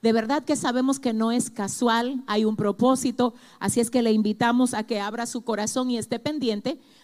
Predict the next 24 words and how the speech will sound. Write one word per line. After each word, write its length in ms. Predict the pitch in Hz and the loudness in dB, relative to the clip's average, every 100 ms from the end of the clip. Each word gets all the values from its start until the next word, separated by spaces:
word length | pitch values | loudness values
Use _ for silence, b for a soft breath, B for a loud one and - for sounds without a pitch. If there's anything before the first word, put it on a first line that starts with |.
| - | -6
a 140 | 208 | -4
todo 340 | - 233 233 | 2 2 4
lo 160 | 233 233 | 2 0
que 140 | 233 - | -4 0
hoy 300 | 233 233 226 | 2 2 0
el 140 | 220 | -4
Señor 480 | 214 214 202 208 202 | -2 -2 0 0 0
quiere 420 | 202 202 196 202 | -2 -2 0 0
darle. 760 | 196 196 214 208 196 190 190 185 | -2 0 0 0 -2 -2 -2 0
Amén. 580 | 185 214 240 262 311 277 _ _ b b b b _ _ _ | 0 2 2 2 0 -4 _ _ b b b b _ _ _
También 360 | 285 294 349 403 403 | -2 0 0 0 -4
hay 120 | 320 | -4
algo 240 | 311 302 | -2 -2
más 220 | 254 233 | -2 -4
que 120 | - 233 | -6 -4
quiero 220 | 233 240 | -4 -2
comunicar 720 | 254 247 240 220 - 233 226 | -4 -4 -4 -6 -2 -2 -2
para 220 | 220 208 | -4 -4
toda 280 | 208 220 233 | -2 -2 -2
nuestra 380 | 233 247 247 233 | -2 -6 -6 -4
familia 420 | 214 214 220 220 | -4 -4 -4 -4
en 80 | 208 | -4
las 200 | 196 214 | -6 -6
redes, 480 | 226 226 202 208 | -4 -2 -2 -6